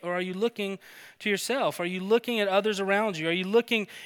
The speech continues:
anywhere that's distracting you from setting your eyes to Christ? Just a, a couple of ways to set our gaze on him. Ask for his help first thing in the morning. Upon waking up, even before grabbing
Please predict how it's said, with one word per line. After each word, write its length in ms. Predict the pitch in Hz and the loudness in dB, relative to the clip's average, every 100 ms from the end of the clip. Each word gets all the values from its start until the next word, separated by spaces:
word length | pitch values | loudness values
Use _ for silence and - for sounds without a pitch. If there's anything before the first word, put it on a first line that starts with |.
| - | -6
anywhere 600 | 233 269 240 190 175 170 | -2 0 2 4 6 4
that's 180 | 180 - | 0 -6
distracting 680 | 180 - - 202 202 196 175 | -6 -4 2 2 2 -2 -6
you 100 | 165 | -6
from 180 | - 160 | -8 -10
setting 520 | - 190 185 180 170 - - - - | -2 2 2 0 -4 -14 -20 -12 -2
your 120 | 180 | 2
eyes 380 | 175 180 175 165 | 6 8 8 4
to 100 | 170 | -6
Christ? 460 | - 190 170 135 - | 2 4 4 2 -2
Just 220 | 208 - | -4 0
a, 260 | 220 208 | 2 2
a 60 | 196 | 0
couple 340 | - 220 233 | 4 2 4
of 120 | 220 185 | 0 4
ways 320 | 220 220 208 | 4 4 2
to 140 | 202 | -2
set 360 | - - 214 220 | -2 0 0 2
our 120 | 208 202 | 2 2
gaze 380 | 185 202 214 | 4 4 2
on 140 | 202 202 | 0 -2
him. 360 | 214 196 151 143 | -2 -2 -4 -4
Ask 440 | 175 208 262 233 - | 4 4 4 -2 -6
for 180 | 220 | -6
his 240 | 208 220 - | -2 -2 0
help 280 | 208 196 - - - - | 0 0 -4 -18 -20 -18
first 400 | - 202 208 - | -2 0 0 -2
thing 220 | 196 196 | -4 -2
in 80 | 190 | -2
the 60 | 190 | -2
morning. 460 | 175 175 151 139 - _ _ _ _ - | -2 -2 -4 -10 -20 _ _ _ _ -10
Upon 300 | 208 202 185 | -2 -2 4
waking 360 | 190 208 214 | 2 2 0
up, 280 | 196 180 151 | 2 2 2
even 240 | 190 220 208 | -4 -6 -6
before 320 | - 220 208 | -4 0 0
grabbing 560 | 170 185 202 202 202 | 2 4 4 2 -6